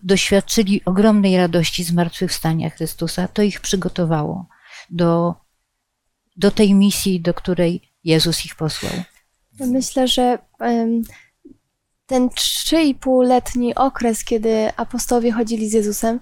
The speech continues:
Speaker 2: wyobrażam sobie Jezusa jako kogoś, kto tak bardzo przyciągał ludzi swoją postawą, swoją miłością, swoim zachowaniem,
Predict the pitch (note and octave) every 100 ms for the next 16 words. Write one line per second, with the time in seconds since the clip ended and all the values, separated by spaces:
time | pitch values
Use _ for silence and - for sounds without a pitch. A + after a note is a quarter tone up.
0 | _ _ _ _ A3+ C#4 C#4+ C4 B3 B3+
1 | A#3 A#3+ A#3 - - _ _ _ _ _
2 | _ _ _ A#3+ A#3 C4+ C#4 B3 - A#3+
3 | A3+ - C#4 C4 B3+ - A#3+ D#4 D#4 -
4 | C4+ B3 B3 - - C#4+ C4+ B3+ B3 B3
5 | A3 A3+ - A#3+ A3+ B3 - C4 A3+ A3+
6 | - A#3+ A3+ A#3 C4 C4 - A#3 - A#3+
7 | A3+ A#3+ B3 A#3 B3 A#3 A#3